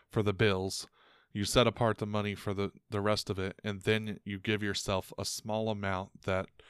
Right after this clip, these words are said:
is the reward for you working hard that, that week or that two weeks, however you get paid, or that month.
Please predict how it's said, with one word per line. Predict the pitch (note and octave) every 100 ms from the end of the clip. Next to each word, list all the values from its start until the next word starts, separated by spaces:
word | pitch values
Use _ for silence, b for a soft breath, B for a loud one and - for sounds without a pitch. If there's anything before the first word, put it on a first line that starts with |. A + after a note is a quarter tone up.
| B B
is | - A#2 G2+ G2+ - -
the | A2+
reward | G#2+ G#2+ G2+ A#2+ D#3 G2+ F#2 -
for | A2+
you | G#2+ A2
working | G#2 A#2 A#2 A#2 G#2
hard | G#2+ A2 G#2+
that, | F#2+ F#2+ -
that | G2+ G2
week | G2 G2+ -
or | G2 F#2+
that | G2 G2 - B B B B
two | - A#2
weeks, | G2+ G2 - - -
however | - G#2 G#2+ G#2+ G2+
you | G2
get | G2 -
paid, | A2 F#2+ F#2+
or | F#2+
that | G2 F2+
month. | G#2 G2+ -